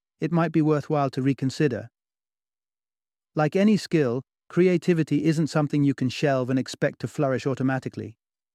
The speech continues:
It necessitates a conscious effort to nurture it, weaving it seamlessly into your work fabric. In a hectic schedule or fast-paced environment,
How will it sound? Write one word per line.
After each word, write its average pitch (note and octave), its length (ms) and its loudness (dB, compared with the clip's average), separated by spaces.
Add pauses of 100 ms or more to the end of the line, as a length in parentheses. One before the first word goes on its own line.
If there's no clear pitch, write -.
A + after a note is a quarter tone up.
(500)
It C#3+ 120 -2
necessitates D3+ 680 0
a C3 80 -4
conscious E3 600 -2
effort C3+ 360 -4
to C3+ 100 0
nurture C3 440 0
it, G#2+ 160 -10 (380)
weaving D#3+ 380 4
it C#3+ 120 0
seamlessly C3+ 720 0
into C3 180 0
your B2+ 140 0
work B2+ 280 -2
fabric. G#2+ 500 -6 (1040)
In C#3+ 120 2
a C3 80 0
hectic D3+ 380 -2
schedule C#3 540 0
or A#2 140 0
fast-paced C#3 760 -2
environment, B2+ 640 -2